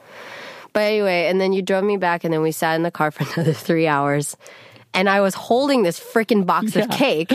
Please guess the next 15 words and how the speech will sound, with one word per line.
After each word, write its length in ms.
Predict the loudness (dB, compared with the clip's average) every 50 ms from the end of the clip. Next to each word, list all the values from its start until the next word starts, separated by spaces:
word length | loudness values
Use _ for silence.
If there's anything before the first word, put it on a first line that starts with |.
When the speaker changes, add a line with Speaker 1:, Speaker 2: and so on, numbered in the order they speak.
| 0 0
Speaker 2:
<laughs> 140 | -2 -2 0
She's 160 | 0 2 2
holding 260 | 2 2 2 2 2
the 80 | 2 2
box 260 | 2 0 0 0 -4
of 80 | -6 -2
cake. 200 | -2 -2 0 0
We 120 | 0 0
talked 260 | 0 0 -2 -2 0
for 100 | -2 -2
three 260 | -2 0 0 2 2 4
hours, 300 | 2 2 2 0 -2 -4 -8 _ _
<laughs> 120 | -2 0 0
and 120 | 0 0
she's 200 | 0 -2 -2 -2